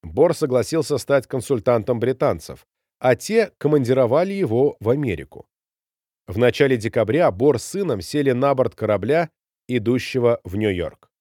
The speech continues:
Генерал Грофс был не в восторге от присутствия Бора, но с учётом международного авторитета датчанина в мире физики неохотно выдал ему разрешение на посещение секретного объекта Y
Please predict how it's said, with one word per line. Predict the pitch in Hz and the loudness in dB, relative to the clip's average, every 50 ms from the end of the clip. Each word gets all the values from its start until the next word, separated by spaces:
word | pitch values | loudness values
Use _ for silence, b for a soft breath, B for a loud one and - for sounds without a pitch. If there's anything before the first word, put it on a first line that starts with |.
| _ _ _ _ _ _ _ _ _ _ _ _ _ _ _ - | _ _ _ _ _ _ _ _ _ _ _ _ _ _ _ -16
Генерал | 101 95 113 127 147 151 160 160 151 | -8 -2 0 2 4 6 6 6 4
Грофс | 131 117 165 208 151 123 - - | 4 2 2 2 2 2 0 -4
был | 117 131 180 190 185 | -2 2 2 2 2
не | 175 180 180 | 2 0 0
в | 170 | 0
восторге | 190 208 - - - 247 240 190 127 101 104 101 | 0 -2 -2 -2 -2 0 2 2 2 2 0 0
от | 92 - | 0 0
присутствия | 117 120 110 - 131 117 - - - 113 117 117 | -2 -2 -2 0 -2 -4 -4 -4 -2 2 2 2
Бора, | 107 117 110 101 95 98 90 - _ _ _ - | 2 2 2 2 2 2 -2 -4 _ _ _ -12
но | 120 135 165 | -6 -4 -4
с | 156 - 185 | -2 0 -2
учётом | 175 - - 226 - 202 185 165 | -2 0 0 0 0 0 0 0
международного | 165 151 127 147 170 180 190 196 196 175 123 107 110 110 120 123 | 0 -2 0 0 0 0 2 2 4 2 2 2 2 2 4 2
авторитета | 113 - - 135 135 127 - - 139 117 - 117 | 2 2 0 -2 -2 -2 -2 -2 -2 0 0 0
датчанина | 113 127 127 - - - 156 139 117 107 110 110 110 | 0 0 0 -2 -2 0 2 2 2 2 0 -2 -2
в | 95 107 | -2 -2
мире | 135 135 120 120 113 | -2 -2 -2 -2 -4
физики | - - 233 214 139 110 95 - - - - _ _ _ _ _ _ _ - | -4 -6 -6 -6 -6 -6 -8 -10 -10 -14 -14 _ _ _ _ _ _ _ -4
неохотно | 139 151 165 165 - 269 277 - - 254 254 | 0 2 2 2 2 0 -2 -2 0 -2 0
выдал | 185 127 156 208 202 226 233 226 | 0 0 -2 -2 -2 -2 -4 -2
ему | 190 196 185 170 165 | -2 -2 0 0 2
разрешение | 151 131 107 117 127 120 - - - 143 160 175 196 214 214 | 2 2 2 2 0 -2 -2 -2 -2 -2 -2 -2 0 0 0
на | 196 175 - | 0 0 0
посещение | - 131 - - 139 120 - - - 170 175 165 160 160 139 | -2 -2 -4 -2 -4 -4 -4 -2 -2 -2 0 0 -2 -2 -4
секретного | - - 170 - - 147 151 139 - - 135 120 123 127 | -4 -4 -6 -4 -2 0 0 0 0 0 0 0 0 0
объекта | - - 139 139 120 107 107 110 92 - - 107 | 0 0 -2 -2 -2 -2 -2 -2 -2 -2 -2 -6
Y | 101 101 117 143 160 175 175 160 | -6 -2 0 2 2 2 0 -2